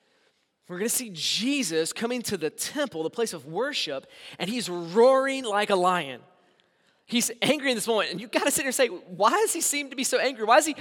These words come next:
flipping tables and he's making a cord of whips? Like, what in the world is happening in this moment?" Well, I think there's a couple reasons why Jesus gets mad in this moment. It says in verse fourteen that in the temple, he found those who were selling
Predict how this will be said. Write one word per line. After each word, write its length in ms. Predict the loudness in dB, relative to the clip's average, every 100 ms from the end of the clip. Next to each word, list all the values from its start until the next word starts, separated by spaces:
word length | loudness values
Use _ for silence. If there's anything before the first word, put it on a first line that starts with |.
| -12
flipping 340 | -4 -2 -2 0
tables 440 | 4 4 2 -2
and 80 | 0
he's 120 | -2 -8 -6
making 300 | 2 2 2
a 60 | -4
cord 280 | -4 -4 -2
of 140 | -2
whips? 340 | 2 2 4 2
Like, 140 | -2
what 240 | 0 0
in 80 | 2
the 80 | 0
world 280 | 0 0 0
is 120 | 0
happening 480 | 0 -2 -4 -6 -4
in 40 |
this 160 | -4 -4
moment?" 360 | -4 -4 -10 -16 _ _ _ _ _ _ _ _ _ _ _ _ _ _ _
Well, 120 | -6 -4
I 80 |
think 160 | -4 -6
there's 120 | -6
a 60 | -6
couple 280 | -4 -4 -6
reasons 340 | -8 -8 -10
why 280 | -6 -4 -6
Jesus 500 | -8 -10 -10 -10 -10
gets 180 | -10 -10
mad 300 | -8 -6 -8
in 60 |
this 180 | -10 -14
moment. 300 | -16 -18 -20
It 1200 | _ _ _ _ _ _ _ _ _ _ _ _
says 280 | -6 -2 -2
in 80 | -2
verse 160 | -6 -6
fourteen 500 | -8 -8 -6 -6 -4
that 220 | -6 -6 -20 -20 -20 _ -10
in 80 | -8
the 80 |
temple, 540 | -6 -2 0 -2 -6 -8
he 100 | -8
found 300 | -4 -4 -2
those 160 | -4
who 80 | -6
were 100 | -8
selling 880 | -6 -6 -4 -4 -4 -6 -6 -12 -16